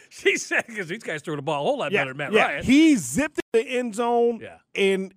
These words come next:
Speaker 2: a millimeter, centimeter of difference. Zaccheaus does not have that touchdown. And, and
Speaker 1: Yeah.
Speaker 2: that was something I was like, "Yeah, I can, I can, I can."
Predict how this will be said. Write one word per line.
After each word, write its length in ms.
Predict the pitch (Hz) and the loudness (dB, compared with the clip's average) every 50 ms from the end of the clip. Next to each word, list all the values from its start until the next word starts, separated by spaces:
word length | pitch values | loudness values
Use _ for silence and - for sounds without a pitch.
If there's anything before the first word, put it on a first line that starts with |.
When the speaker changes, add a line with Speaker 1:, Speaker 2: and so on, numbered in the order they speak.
| _ - | _ 0
Speaker 2:
a 120 | 185 185 | 0 0
millimeter, 880 | 180 175 180 196 214 262 277 302 311 302 302 294 285 285 285 320 311 285 - | 2 2 0 4 6 6 6 6 4 2 2 -2 -2 0 0 0 0 0 0
centimeter 680 | - - 285 - 277 294 302 294 285 285 277 262 254 | 0 -2 0 0 0 -2 -2 -2 -2 0 2 2 2
of 260 | 262 240 220 180 151 156 | 2 0 -2 -4 -2 -2
difference. 520 | 247 254 - - 208 185 160 - - - - _ _ _ _ - | -2 -2 -2 -2 -4 -4 -4 -6 -10 -14 -14 _ _ _ _ -8
Zaccheaus 420 | 135 180 - - 240 226 196 180 | -8 -8 -4 -2 2 2 2 2
does 140 | 175 165 147 | 0 -2 -2
not 160 | 185 175 175 | 0 0 0
have 160 | 175 170 151 | 0 -2 -2
that 160 | 147 156 151 147 | -2 -4 -6 -6
touchdown. 420 | 143 135 117 - 110 98 90 - _ _ _ _ _ _ _ _ _ | -8 -10 -10 -12 -16 -18 -18 -20 _ _ _ _ _ _ _ _ _
And, 200 | - 156 151 143 | -6 -4 -4 -2
and 160 | 143 156 156 | -2 -2 0
Speaker 1:
Yeah. 60 | 160 175 | 2 0
Speaker 2:
that 100 | 185 156 | 0 0
was 160 | 160 165 160 - | -2 -6 -4 -4
something 200 | 180 160 - 156 | -6 -6 -4 -4
I 60 | 160 | -4
was 60 | 147 | -4
like, 100 | 139 143 156 | -4 -4 4
"Yeah, 300 | 208 262 - 294 - - - - - | 4 6 8 8 6 4 2 -4 -2
I 140 | - 180 | -2 -2
can, 180 | - - 359 269 | 0 0 0 2
I 100 | 202 220 | 2 0
can, 240 | - - 320 349 330 | 0 -2 -6 -2 -2
I 120 | - 359 | -2 0
can." 100 | 285 330 | -2 -4